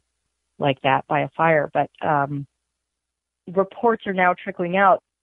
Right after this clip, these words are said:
that maybe not as much was damaged as we're concerned, because maybe some things have been removed for restoration or just, you know, and, and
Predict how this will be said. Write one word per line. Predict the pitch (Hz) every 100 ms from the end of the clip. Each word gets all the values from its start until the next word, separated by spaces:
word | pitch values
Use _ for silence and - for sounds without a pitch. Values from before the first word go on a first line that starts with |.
| -
that | 180 190
maybe | 208 220 208
not | 196 190 190 -
as | 165 -
much | 165 - - - _ _ -
was | 165 160 -
damaged | 170 170 170 160 -
as | - 151 _ _ - - _
we're | 170 165
concerned, | - 160 151 - 247 190 175
because | 170 170 156
maybe | 160 151 156
some | 160
things | 160 156
have | 156
been | 151 151
removed | 151 156 156 -
for |
restoration | 151 147 - 160 180 180 - 165
or | 147
just, | - - - _ _ _ _
you | 202 190
know, | 175
and, | 170 -
and | 180 170 165